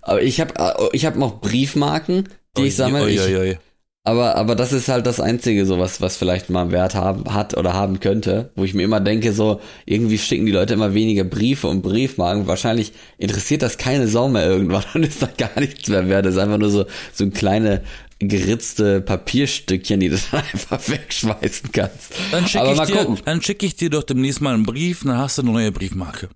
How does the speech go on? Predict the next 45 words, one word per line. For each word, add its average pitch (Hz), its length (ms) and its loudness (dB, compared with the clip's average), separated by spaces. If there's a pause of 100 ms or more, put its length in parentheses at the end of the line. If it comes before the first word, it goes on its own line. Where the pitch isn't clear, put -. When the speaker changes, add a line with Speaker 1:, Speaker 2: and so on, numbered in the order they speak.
Speaker 1:
Ja, 104 320 2
genau, 87 320 0
das 117 140 -2
ist 127 60 -2
eine 110 100 2
gute 95 160 0
Idee. - 180 0
Speaker 2:
Ja? - 60 2
Speaker 1:
Aber 110 100 4
mal 135 80 2
gucken, 113 420 0
vielleicht, 117 380 -2
ich - 160 -2
finde 165 160 0
die 147 80 2
ja 135 80 2
toll, 147 300 0
also 98 180 2
die 101 160 0
haben 117 160 0
auch, - 220 -2 (240)
ich, - 200 0
ich - 120 0
finde 143 240 0
auch 123 80 0
immer, 127 240 0
dass 120 180 0
ich 117 80 0
viel 139 220 0
zu 123 200 0
selten 123 460 2
neue 135 300 4
kaufe, 127 520 0
weil, 110 300 2 (420)
weil 101 300 2
eigentlich 131 440 0
gibt 139 300 -2
es 123 120 0
so 160 180 4
viele 185 380 0
manchmal, 113 440 2
so, 113 140 2
so 110 160 0
tolle 151 400 -2 (300)
Sammlerstücke 135 760 0